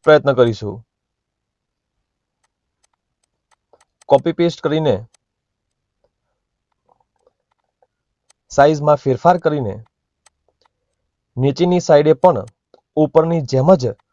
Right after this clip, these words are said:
લેટર પેડનો ભાગ એડજસ્ટ કરીશું, જ્યાં બ્રિંગ ફ્રન્ટ અને બ્રિંગ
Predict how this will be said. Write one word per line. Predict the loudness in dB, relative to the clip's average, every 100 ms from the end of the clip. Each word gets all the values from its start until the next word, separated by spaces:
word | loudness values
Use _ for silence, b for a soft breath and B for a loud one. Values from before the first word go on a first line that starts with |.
| -4
લેટર | -2 2 2 2
પેડનો | 0 0 0 2
ભાગ | 2 2 -4 _ _ _ _ 2
એડજસ્ટ | 2 4 0 2
કરીશું, | 0 0 -6 -14 -18 _ _ -16
જ્યાં | -10 0 0 0 -6 _ _ _ _ _ _ _ -6
બ્રિંગ | -2 -2 -4 0
ફ્રન્ટ | 0 0 -8 -16 _ _ _ _ _ _ -4
અને | 0 0 -2 -6
બ્રિંગ | -4 -4